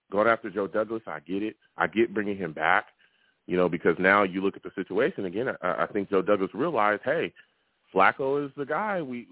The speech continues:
<laughs> we gotta get some type of veteran backup in here. We gotta get someone that, to be able to hold the fort in case,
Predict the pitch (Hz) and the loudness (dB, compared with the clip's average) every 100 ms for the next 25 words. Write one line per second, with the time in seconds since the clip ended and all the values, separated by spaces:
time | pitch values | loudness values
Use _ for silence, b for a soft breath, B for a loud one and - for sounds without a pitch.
0 | 104 147 123 131 135 135 147 151 147 151 | -4 -2 2 2 2 -2 -6 -6 -4 -4
1 | 147 120 147 165 156 160 127 165 156 156 | -2 -2 0 0 -2 -4 -6 -6 -6 -4
2 | 156 127 90 107 123 135 151 143 147 143 | -4 -2 0 0 0 -2 -4 -4 -2 -4
3 | 107 101 104 104 135 139 139 143 165 156 | -2 -2 -2 0 2 2 2 2 0 0
4 | - 170 202 113 120 135 143 | -4 0 0 0 0 2 2